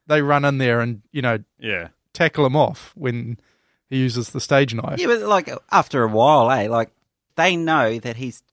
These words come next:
Speaker 3: murdered one person and then he murdered another person, but, you know, he, he physically murdered her. He didn't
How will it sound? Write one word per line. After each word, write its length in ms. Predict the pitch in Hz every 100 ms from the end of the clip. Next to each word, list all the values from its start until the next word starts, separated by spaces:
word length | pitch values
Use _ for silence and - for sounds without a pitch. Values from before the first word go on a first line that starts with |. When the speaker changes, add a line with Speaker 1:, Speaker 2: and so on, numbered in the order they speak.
| _
Speaker 3:
murdered 440 | 127 135 123 104 _ _ _ _ _ _ _
one 380 | 123 120 127 127
person 720 | - 120 113 - 110 165 254 - _ _ -
and 200 | 123 123
then 100 | 131
he 60 | 127
murdered 340 | 135 143 127
another 300 | 123 131 170
person, 340 | - 117 - 113
but, 260 | 123 -
you 80 | 139
know, 120 | 120
he, 220 | 113 127 -
he 160 | 131 113
physically 840 | - 175 170 160 147 120 117 107
murdered 380 | 120 147 143 104
her. 60 |
He 180 | 104 107
didn't 380 | 110 135 127